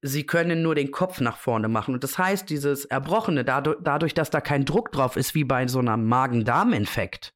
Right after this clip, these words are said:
muss man ja auch sagen, sondern es kommt langsam hoch, gerade in der Position, ist es kritisch, wenn es darum geht, ein Kind muss sich erbrechen im Kindersitz.“ Und deswegen konnte er weder erbrechen noch runter, also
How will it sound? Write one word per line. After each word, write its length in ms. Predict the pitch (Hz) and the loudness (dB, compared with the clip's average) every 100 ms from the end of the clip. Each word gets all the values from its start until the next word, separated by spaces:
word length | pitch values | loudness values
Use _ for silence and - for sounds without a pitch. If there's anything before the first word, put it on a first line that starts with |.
| _ | _
muss 180 | 135 - | -4 -2
man 120 | 110 | 0
ja 100 | 101 | 2
auch 140 | 175 180 | 0 0
sagen, 260 | 104 98 - - - | -2 -2 -6 -12 -14
sondern 280 | - 117 127 | -6 -2 0
es 160 | 117 - | -2 -2
kommt 260 | 123 123 | -4 0
langsam 440 | 135 196 233 113 98 | 2 2 0 0 0
hoch, 280 | 110 131 - - - - | -2 -4 -8 -20 -20 -10
gerade 240 | 127 131 135 | -2 0 2
in 60 | |
der 100 | 135 | 0
Position, 600 | 135 147 131 - 156 175 - - - - _ - | 0 -2 -2 0 0 0 -4 -16 -20 -20 _ -2
ist 180 | 170 | 0
es 260 | 175 160 - _ _ - | 0 0 -6 _ _ -8
kritisch, 680 | - 190 208 208 196 - - _ | -2 0 2 2 2 -2 -8 _
wenn 180 | 143 147 | 0 0
es 180 | 123 - | 0 0
darum 380 | 139 131 127 131 | 0 2 0 0
geht, 340 | 147 156 - _ _ | 0 0 -4 _ _
ein 180 | 127 135 | -2 -2
Kind 340 | - 151 143 - | 0 -2 -2 -2
muss 220 | 135 143 | 0 2
sich 240 | 147 143 - | 0 -2 -2
erbrechen 500 | 135 131 135 147 143 | -2 0 0 2 0
im 160 | 143 139 | 0 -2
Kindersitz.“ 680 | 160 139 98 87 - - _ _ _ _ _ _ _ - _ | 0 0 0 -4 -8 -12 _ _ _ _ _ _ _ -20 _
Und 220 | 131 131 - - _ _ - | 0 0 -2 -20 _ _ 0
deswegen 640 | 175 185 151 156 160 175 | 0 2 2 4 4 2
konnte 360 | - 156 165 175 | 2 2 2 2
er 340 | - 131 131 | 0 0 0
weder 540 | 143 156 151 143 143 - _ | 0 2 2 2 -2 -10 _
erbrechen 800 | 139 127 139 180 214 214 247 - | -2 0 2 2 4 2 2 -2
noch 280 | 151 143 - | -2 -2 -2
runter, 360 | 151 208 202 190 | 0 2 0 0
also 240 | 156 147 | 0 0